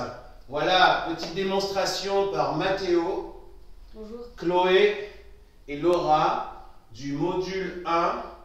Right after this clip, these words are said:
Speaker 1: de la séance P P G, conçue pour les prélicenciés. Donc, si eux sont capables de le faire, vous, vous serez capable de le faire.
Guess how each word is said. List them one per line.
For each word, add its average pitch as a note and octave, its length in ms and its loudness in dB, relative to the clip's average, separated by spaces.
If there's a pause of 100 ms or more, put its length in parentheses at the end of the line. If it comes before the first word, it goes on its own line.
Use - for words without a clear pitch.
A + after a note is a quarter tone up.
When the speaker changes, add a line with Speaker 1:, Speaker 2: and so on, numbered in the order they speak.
Speaker 1:
de B2+ 60 -12
la C#3 160 -2
séance E3 400 -4
P D#3 120 -8
P C#3+ 260 -8
G, D#3 680 -6 (1500)
conçue E3+ 680 -8
pour D3+ 180 0
les C#3 280 0
prélicenciés. E3 920 -6
Donc, C#3 320 -2
si - 440 -8
eux G3 200 2
sont D#3 220 -6
capables C3+ 380 -6
de B2+ 120 -10
le B2+ 40 -10
faire, D3 320 -8 (500)
vous, G3 540 -6
vous A#2+ 100 -14
serez - 260 -10
capable B2 360 -8
de A#2 60 -10
le A2 60 -12
faire. A2+ 320 -12